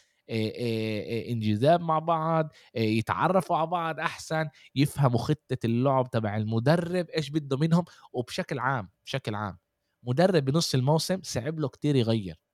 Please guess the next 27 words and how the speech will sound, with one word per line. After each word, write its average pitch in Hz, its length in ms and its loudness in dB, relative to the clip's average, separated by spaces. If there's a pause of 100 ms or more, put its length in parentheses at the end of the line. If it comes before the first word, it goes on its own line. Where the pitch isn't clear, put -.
(340)
صعب 190 340 -6
له 202 80 4
كتير. 131 300 2
لازم، 143 340 0 (560)
ما 185 140 -10
إحنا 196 180 -6
شايفين، 254 480 0
إحنا، 190 240 -4 (120)
إحنا 165 320 -2
أصلًا، 123 400 2 (520)
إحنا 151 220 0
كمشاهدين 120 920 0 (180)
اللي 107 140 -2
بنحضر 127 340 -2
football، 107 480 -4 (360)
آه، 147 200 0 (240)
مش 135 160 0
ملحقين 160 500 -2
نحضر 120 280 0
كل 117 180 -2
الألعاب. 101 400 -4 (580)
كيف 233 200 -2
هدول 180 240 2
اللعيبة 156 640 -2
اللي 135 320 0
كل 151 200 -8
ثلاث 143 220 -4